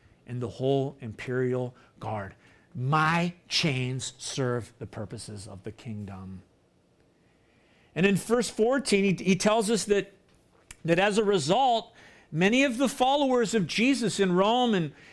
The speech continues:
and in the, in those regions were inspired by what had happened to Paul.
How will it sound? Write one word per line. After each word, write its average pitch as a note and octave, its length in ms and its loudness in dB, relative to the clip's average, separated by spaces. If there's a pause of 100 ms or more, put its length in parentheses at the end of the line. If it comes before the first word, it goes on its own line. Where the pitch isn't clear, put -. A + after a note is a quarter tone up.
(120)
and F3+ 140 4
in A#3 160 4
the, A3 200 0
in G#3+ 260 4
those A3+ 280 2
regions G#3 640 2
were G3 340 2
inspired F#3 1000 0 (300)
by F3+ 120 2
what F#3+ 220 2
had G3 100 0
happened F#3 420 0
to E3 100 0
Paul. D#3 440 -2